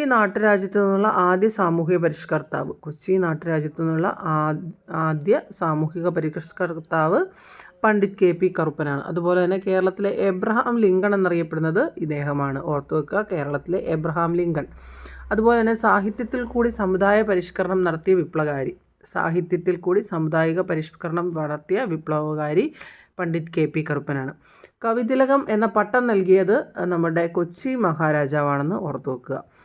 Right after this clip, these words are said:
സാഹിത്യ നിപുണൻ എന്ന് വിശേഷിപ്പിച്ചത് കൊച്ചി മഹാരാജാവ്. വിദ്വാൻ എന്ന സ്ഥാനപ്പേര് നൽകിയത്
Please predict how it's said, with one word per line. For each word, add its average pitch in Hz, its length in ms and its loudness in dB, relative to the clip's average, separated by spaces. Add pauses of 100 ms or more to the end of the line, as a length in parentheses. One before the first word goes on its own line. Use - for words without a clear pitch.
(200)
സാഹിത്യ 220 680 0
നിപുണൻ 226 380 2 (120)
എന്ന് 185 180 2
വിശേഷിപ്പിച്ചത് 165 800 -2 (100)
കൊച്ചി 165 400 -2
മഹാരാജാവ്. 143 760 0 (460)
വിദ്വാൻ 202 440 4
എന്ന 226 180 2
സ്ഥാനപ്പേര് 190 680 2
നൽകിയത് 185 340 2